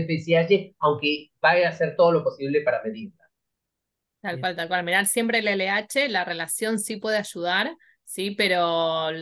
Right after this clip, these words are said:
Speaker 2: lo que miramos siempre es la L H.
Speaker 3: Bien. La siguiente pregunta es de Araceli Saavedra Larios.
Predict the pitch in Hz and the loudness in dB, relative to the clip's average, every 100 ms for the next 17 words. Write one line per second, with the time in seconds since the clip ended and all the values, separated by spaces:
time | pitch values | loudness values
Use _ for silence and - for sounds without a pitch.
0 | - 185 170 165 165 175 180 - 180 180 | -8 -6 -4 -2 0 0 0 -4 -2 -2
1 | 170 156 147 143 - _ _ _ _ _ | -2 -2 -4 -8 -12 _ _ _ _ _
2 | _ 131 135 131 - _ _ _ _ 151 | _ -14 -14 -16 -20 _ _ _ _ -10
3 | 135 160 175 180 160 156 170 170 156 139 | -8 -6 -6 -4 -2 0 0 -2 -2 -2
4 | 143 131 131 - 165 160 143 135 127 139 | -2 -2 -2 -4 -6 -4 -6 -4 -2 -2
5 | 127 127 156 143 147 160 | -2 -2 -2 -2 -4 -6